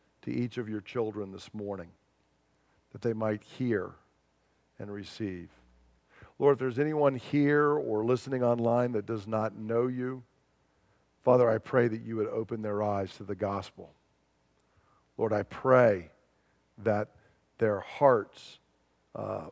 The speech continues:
would be open and responsive, that the gospel would spring to life and bear fruit in them. Father, for those of us who do know you, I pray that we would be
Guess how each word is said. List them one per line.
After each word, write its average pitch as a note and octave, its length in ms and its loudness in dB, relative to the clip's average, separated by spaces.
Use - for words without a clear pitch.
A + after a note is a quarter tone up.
would A2+ 340 -10
be G#2+ 400 -4
open B2 360 0
and G#2 220 -10
responsive, G#2 840 -4
that G2 160 -10
the G#2 80 -6
gospel G#2+ 560 -2
would G2+ 180 -6
spring A2+ 480 -10
to G#2+ 140 -6
life G2+ 440 0
and F#2+ 140 -14
bear F#2+ 220 -6
fruit A2+ 420 -8
in F#2 200 -16
them. E2 320 -14
Father, A#2+ 240 4
for A#2 140 -10
those A#2 320 0
of A2+ 100 -2
us A#2 220 2
who A#2+ 100 -10
do A#2 300 -8
know A2+ 180 -4
you, G2+ 240 -4
I G2 80 -2
pray A2+ 560 0
that G#2 180 0
we A2+ 120 -6
would A2+ 120 -8
be G#2+ 120 -8